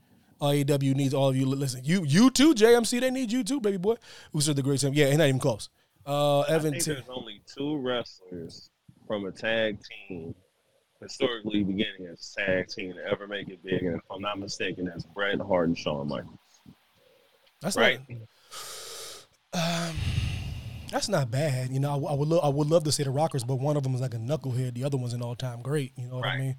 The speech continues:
Speaker 1: But,
Speaker 2: You know, and then I say that and saying that I could never see them put the title on the Usos because the W W E doesn't normally separate tag team wrestlers. Uh, aside from, I think, like we were talking about Montez Ford,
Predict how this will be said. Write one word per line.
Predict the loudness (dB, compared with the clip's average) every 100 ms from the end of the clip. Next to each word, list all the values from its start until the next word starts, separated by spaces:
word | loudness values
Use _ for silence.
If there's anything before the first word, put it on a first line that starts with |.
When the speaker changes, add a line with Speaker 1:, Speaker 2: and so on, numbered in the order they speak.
| -10 _ _ _
Speaker 1:
But, | -2 2 8
Speaker 2:
You | 8
know, | 8 6
and | 2 2 4
then | 4 2 -2 -10 -20 _ _ _ -6
I | 2 2
say | 2 0 0 0
that | 2 2 2 -2 -8
and | -10 -10
saying | -12 -14 -12 -12
that | -6
I | -4
could | 0 2 4
never | 2 2 0
see | 0
them | 0 0
put | 2 0
the | 0 -8
title | -8 -8 -10
on | -10
the | -10
Usos | -8 -6 -4 -2 0
because | 6 6 6
the |
W | 6 6 6
W | 4 2
E | 0 0
doesn't | 0 -2 0
normally | 2 4 2 0
separate | -6 -12 -6 4 6 6 6
tag | 4 4 0
team | -6 -6 -4
wrestlers. | -4 -2 -4 -4 2
Uh, | 4 6 4
aside | 6 6 6 4
from, | 2 0
I | 0
think, | 0 0 -2 -6 -12
like | -12 -12
we |
were | -6
talking | -2 0
about | 0
Montez | 0 -2 -2 -2 -2
Ford, | -2 0 2 0